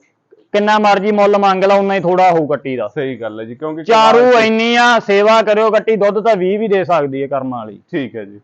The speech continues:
Speaker 1: ਹਾਂਜੀ, ਗਾਂ ਅਗਲੇ ਦੇ ਸੇਵਾ ਦੇ ਸਿਰ ਤੇ ਆ।
Speaker 2: ਠੀਕ ਹੈ ਜੀ।
Speaker 1: ਕਿਹੜੀ ਆ ਚੀਜ਼ ਆ, ਇਹਦੀ ਕੁਆਲਿਟੀ ਮਾਰ।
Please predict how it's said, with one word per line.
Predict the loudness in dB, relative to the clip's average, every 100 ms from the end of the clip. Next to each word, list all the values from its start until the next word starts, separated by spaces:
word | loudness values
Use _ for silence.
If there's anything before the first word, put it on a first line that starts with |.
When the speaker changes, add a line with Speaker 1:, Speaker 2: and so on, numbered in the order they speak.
| -6
Speaker 1:
ਹਾਂਜੀ, | -2 0
ਗਾਂ | 2 2 4
ਅਗਲੇ | 2 0
ਦੇ | 0 -2
ਸੇਵਾ | -2 0 0
ਦੇ | -2
ਸਿਰ | -2 -4
ਤੇ | -4 -2
ਆ। | 2 2 0 _ _
Speaker 2:
ਠੀਕ | -14 -10
ਹੈ | -6
ਜੀ। |
Speaker 1:
ਕਿਹੜੀ | -2 0 2
ਆ | 2
ਚੀਜ਼ | 0 -4 -4 0
ਆ, | 0
ਇਹਦੀ | 0 -2
ਕੁਆਲਿਟੀ | 0 0 0 -4 -4
ਮਾਰ। | -2 -2 -6